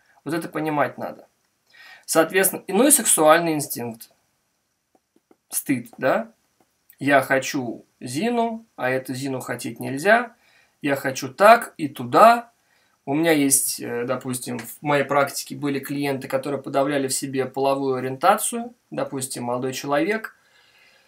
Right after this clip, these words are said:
искренне, а, подавляет в себе бисексуальное влечение. Или девушка подавляет к себе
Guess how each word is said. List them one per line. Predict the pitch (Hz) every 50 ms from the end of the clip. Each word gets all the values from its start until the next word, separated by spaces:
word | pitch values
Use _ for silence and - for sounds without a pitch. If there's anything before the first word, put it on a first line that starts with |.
| _ _ _ _ _
искренне, | - 170 165 - - 156 143 139 131 127 123 120 120 120 120 - - - - _ _ -
а, | 131 127 127 131 127 127 127 123 120 120 120 117 117 117 113 110 107 113 113 113 117 113 - - - - - 107 -
подавляет | - 131 135 127 131 135 143 170 196 214 208 196 196
в | - -
себе | - 147 131 135 147 170 202 214 214 208 196 - _ _ _ _
бисексуальное | - 160 143 131 127 - 135 - - 147 175 196 196 180 160 139
влечение. | 127 123 117 - - 135 131 127 127 123 120 117 113 110 - - _ _ _ _ _ _ _ _ _ _ _ _ _ _ - -
Или | 214 226 240 208
девушка | 156 165 170 180 180 180 180 - -
подавляет | - - 151 147 139 143 147 143 139 135 139
к |
себе | - - 147 143 147 143 139 135 131 131 -